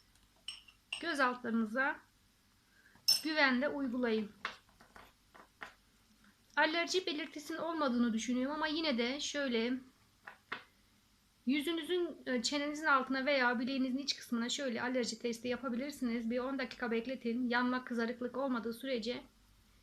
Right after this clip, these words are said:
hissetmediğiniz zaman alerjiniz yok demek. Güvenle kullanabilirsiniz. Bu şekilde yirmi beş yaş altı sadece bu şekilde kullanabilir.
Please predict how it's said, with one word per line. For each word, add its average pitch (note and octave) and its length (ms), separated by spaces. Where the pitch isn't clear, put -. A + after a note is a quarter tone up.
hissetmediğiniz A#3 680
zaman C4+ 340
alerjiniz B3 500
yok D#4 220
demek. B3+ 340
Güvenle B3 420
kullanabilirsiniz. B3+ 840
Bu C4+ 200
şekilde C4+ 680
yirmi C#4 320
beş G4+ 240
yaş D#4 180
altı B3+ 440
sadece C#4 520
bu F4+ 60
şekilde A#3+ 460
kullanabilir. A#3 640